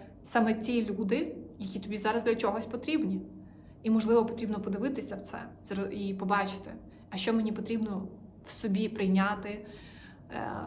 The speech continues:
зрозуміти, трансформувати, зцілити через те, які люди до мене тягнуться.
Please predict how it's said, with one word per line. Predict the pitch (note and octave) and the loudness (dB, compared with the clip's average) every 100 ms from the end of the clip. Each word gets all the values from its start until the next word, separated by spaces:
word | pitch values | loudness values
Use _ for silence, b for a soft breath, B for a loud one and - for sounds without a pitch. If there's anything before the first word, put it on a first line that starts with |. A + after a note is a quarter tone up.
| - | 0
зрозуміти, | G#3 A#3+ G3+ G#3+ G#3+ A#3 A#3 A#3 G#3+ | 2 2 2 2 4 4 4 2 0
трансформувати, | A3 G#3 - - G3+ G3+ G#3+ G#3+ G3 | 2 -2 -2 -2 0 6 6 6 2
зцілити | F#3+ G#3+ G#3 D4+ C#4+ | -2 0 0 0 0
через | - A#3 G#3 G3 | -2 -2 -2 -2
те, | B3 C#4+ | 0 0
які | A3+ - G#3 | 0 -2 0
люди | G#3+ E4+ A#3+ F#3 | 4 4 4 0
до | F#3 | 2
мене | F#3+ G#3+ G#3 | 2 2 0
тягнуться. | G3 G3+ G3+ G3 - G3 | 0 0 0 -6 -8 -10